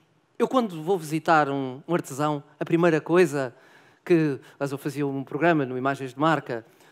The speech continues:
sobre, durante al-, bastante tempo, sobre, sobre estas matérias,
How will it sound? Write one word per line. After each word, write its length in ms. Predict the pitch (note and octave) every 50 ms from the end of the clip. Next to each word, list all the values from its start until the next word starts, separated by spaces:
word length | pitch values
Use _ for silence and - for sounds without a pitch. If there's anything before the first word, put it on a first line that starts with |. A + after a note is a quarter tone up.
| _ _
sobre, 480 | - - - E3 D3+ D3 B2 B2 A#2+ A2+
durante 300 | A2+ B2 C3 B2+ A#2 - _ -
al-, 220 | E2 C2+ E2 - - - -
bastante 420 | - C#3+ - - F#3+ E3+ E3 -
tempo, 580 | - - E3 D#3+ D3 C3+ B2 - - A#2 G#2+ G#2+ _ _ _ _ _ -
sobre, 720 | - - - - G#3+ G3 F3+ D#3 C3+ C#3 C3 B2+ B2 B2
sobre 280 | C3+ - F#3 E3+ D#3 D#3
estas 240 | D3 D3 - C#3+ C3
matérias, 540 | C#3+ C3 - D3+ C#3+ C#3+ C#3+ C#3+ C#3+ -